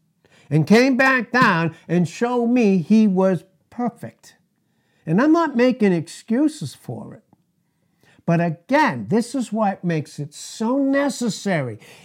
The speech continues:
If you have an issue with me in a personal thing, you come to me. And that doesn't mean when I preach the word, it's not gonna touch personal things in your life, because after all,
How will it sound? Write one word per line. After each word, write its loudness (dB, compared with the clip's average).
If 0
you 0
have -6
an -6
issue -2
with -4
me -2
in -2
a -4
personal 0
thing, -2
you -2
come -2
to -4
me. -12
And 0
that 0
doesn't 4
mean 2
when 0
I 0
preach -2
the 0
word, 0
it's -4
not -4
gonna -4
touch -8
personal -6
things -4
in -2
your -2
life, -2
because -2
after -2
all, -2